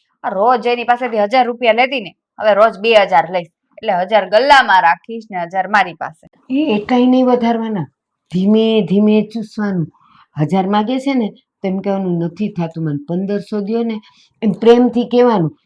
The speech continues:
Speaker 2: એટલે પંદરસો દે, બે મહિના થાય ન થાય ત્યાં, "જવા દ્યો ને, મારે ઓલું નથી ને પેલું નથી ને," કરીને પાછા બીજા પાંચસો ઉપરના માગી લેવાના. અને હા,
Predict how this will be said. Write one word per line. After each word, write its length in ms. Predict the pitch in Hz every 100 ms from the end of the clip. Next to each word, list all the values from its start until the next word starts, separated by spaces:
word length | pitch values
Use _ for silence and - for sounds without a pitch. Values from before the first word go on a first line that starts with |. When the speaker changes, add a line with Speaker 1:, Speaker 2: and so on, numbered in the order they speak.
| -
Speaker 2:
એટલે 140 | 202
પંદરસો 540 | 202 226 233 240 226 240
દે, 300 | 247 262 - 196
બે 180 | 240
મહિના 320 | 240 240 233 233
થાય 320 | 233 254 247
ન 180 | 254 262
થાય 260 | 220 214
ત્યાં, 240 | - 208 196 _ _ _ _
"જવા 340 | 143 151 165 175
દ્યો 180 | 165
ને, 80 | 165
મારે 220 | 156 156
ઓલું 320 | 156 165 175 170
નથી 280 | 160 156 147
ને 60 | 143
પેલું 300 | 185 175 156
નથી 280 | 156 156 165
ને," 80 | 143
કરીને 260 | 180 160 147
પાછા 240 | 165 175 170
બીજા 240 | 156 156
પાંચસો 460 | - 160 190 170 156
ઉપરના 420 | 156 196 147 131
માગી 340 | 151 180 151
લેવાના. 380 | 143 139 131 127 131 _ _ - _ 123
અને 160 | 135
હા, 360 | 139 156 175